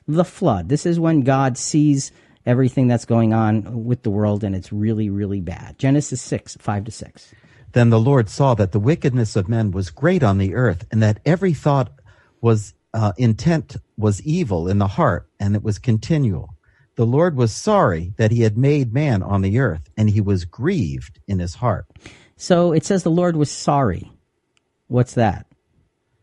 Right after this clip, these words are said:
Speaker 2: Sorry is the same word
Speaker 1: Again.
Speaker 2: again
Speaker 1: <laughs>
Speaker 2: back in Numbers and in Exodus.
Speaker 1: Okay.
Speaker 2: Yeah.
Speaker 1: So it's sounding like he's,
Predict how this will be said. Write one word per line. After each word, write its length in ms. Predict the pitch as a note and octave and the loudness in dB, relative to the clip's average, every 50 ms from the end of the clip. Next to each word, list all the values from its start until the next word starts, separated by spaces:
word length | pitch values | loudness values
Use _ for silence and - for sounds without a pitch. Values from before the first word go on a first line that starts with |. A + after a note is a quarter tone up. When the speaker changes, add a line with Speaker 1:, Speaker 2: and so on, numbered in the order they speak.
| _ _ _ _ _ _ _ _ _ _ _ _ - | _ _ _ _ _ _ _ _ _ _ _ _ -14
Speaker 2:
Sorry 460 | - - C3 C3+ D#3 D#3 C#3 B2+ A#2 | -8 -2 0 2 2 4 4 2 2
is 380 | G#2+ G#2 - G#2+ G#2+ G2+ F2+ - | 2 0 0 0 -2 -2 -2 -2
the 160 | - G2 F#2+ | -4 -4 -4
same 720 | - - - - - - - C3+ C3 C3 C#3+ C#3+ C#3 C3 A2 | -4 -6 -14 -16 -16 -6 -2 0 0 2 2 2 2 2 0
word 640 | G2 G2 G#2 A#2+ C3 C3 A2 F2 D#2 D#2 D#2+ E2 F2+ | 0 0 0 0 0 0 0 0 -2 -4 -6 -6 -4
Speaker 1:
Again. 720 | A#2+ A#2+ A2 G2 A2 A#2+ B2 A2 G2+ F#2 D#2+ E2 F2 - - - - | -2 -2 0 2 2 2 2 2 0 -2 -4 -6 -8 -10 -10 -6 -4
Speaker 2:
again 840 | A2+ A#2 A2 G2+ G2 G2+ B2+ B2 C#3+ D#3 B2+ F#2 D2+ D#2 E2 - - - - F3 - - _ | -2 -2 -2 -4 -2 0 2 4 4 4 4 2 2 2 2 0 0 0 -2 -4 -4 -4 _
Speaker 1:
<laughs> 320 | - D#3 - _ - - | -6 -6 -6 _ -8 -2
Speaker 2:
back 300 | A2 A#2 A2+ A#2 A#2+ A2+ - _ _ - | 0 0 0 0 -2 -8 -10 _ _ -2
in 220 | A2+ A2 G#2 G2+ | 0 0 2 2
Numbers 400 | G2+ A2+ A#2+ A#2+ A2+ B2+ A#2+ A2 | 2 2 2 2 2 0 0 2
and 160 | A2 A2 A2 A2+ | 2 2 2 2
in 100 | A2+ A#2+ | 2 2
Exodus. 720 | C3 C3+ C3+ - - F2+ E2+ D#2+ E2+ F#2 - - - - - | 2 0 -2 -4 -6 -6 -4 -6 -6 -8 -10 -14 -18 -10 -2
Speaker 1:
Okay. 460 | C#3 C#3 C#3 C#3 - - E3+ F3 D3+ | 0 2 2 2 4 2 2 4 4
Speaker 2:
Yeah. 140 | A2 F#2 F2 G#2 - _ _ _ _ | 2 0 -2 -6 -12 _ _ _ _
Speaker 1:
So 280 | - - - D#3 D3 | -6 -2 2 2 4
it's 140 | C#3+ C3+ - | 4 2 0
sounding 520 | - - - - F3 F3 F3+ G3 F#3+ F3+ D#3+ | -4 -8 -4 0 2 2 2 2 4 4 4
like 360 | D3 C#3 C3+ C3 B2+ B2+ B2+ | 4 4 6 4 4 2 0
he's, 400 | - - - C3 A#2+ - - | -2 -4 -2 -2 -2 -2 -6